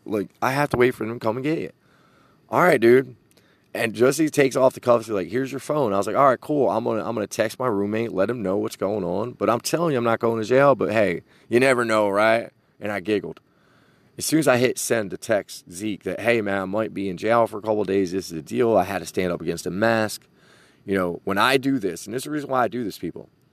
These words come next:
And this is the reason why Martin Luther King and the Experience did it, and everybody else did it.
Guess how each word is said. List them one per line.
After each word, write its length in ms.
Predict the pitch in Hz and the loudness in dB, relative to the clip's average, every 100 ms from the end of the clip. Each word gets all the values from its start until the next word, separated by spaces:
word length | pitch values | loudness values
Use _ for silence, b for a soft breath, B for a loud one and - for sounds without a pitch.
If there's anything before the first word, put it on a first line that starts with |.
| _ _ | _ _
And 120 | - 95 | -8 -6
this 80 | |
is 40 | 104 | -2
the 40 | |
reason 220 | 110 104 98 | 0 4 6
why 160 | 104 | 4
Martin 280 | 92 107 98 | 4 2 2
Luther 200 | 104 92 | -2 -6
King 400 | - 104 107 101 | -6 -4 -2 -4
and 220 | 82 76 - | -8 -12 -10
the 140 | 87 | -10
Experience 500 | 82 - 101 101 95 | -10 -6 -2 -2 -2
did 220 | - 104 | 0 4
it, 180 | 98 82 | 4 2
and 120 | 87 | 0
everybody 300 | 98 117 98 | 0 2 4
else 200 | 98 95 | 4 2
did 160 | - 82 | -2 -4
it. 120 | - | -6